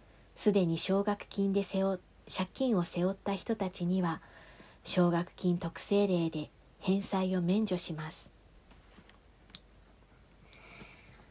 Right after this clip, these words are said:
日本の子どもの貧困率は先進国の中でも最悪な水準だとのことです。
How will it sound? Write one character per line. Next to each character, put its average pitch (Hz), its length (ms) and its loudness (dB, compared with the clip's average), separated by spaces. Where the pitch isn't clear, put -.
日 185 100 -2
本 240 220 4
の 247 140 2
子 254 140 4
ど 247 100 6
も 233 180 6
の 233 140 4
貧 233 240 2
困 240 240 4
率 175 300 -2
は 165 340 0
先 226 300 2
進 254 240 -2
国 185 320 -2
の 165 80 -2
中 175 320 -2
で 165 100 -6
も 156 140 -8
最 180 320 -2
悪 220 220 -2
な 220 160 2
水 214 280 0
準 208 260 -4
だ 214 140 -2
と 196 140 -4
の 165 100 -2
こ 160 140 -6
と 160 160 -8
で 156 160 -10
す。 - 160 -18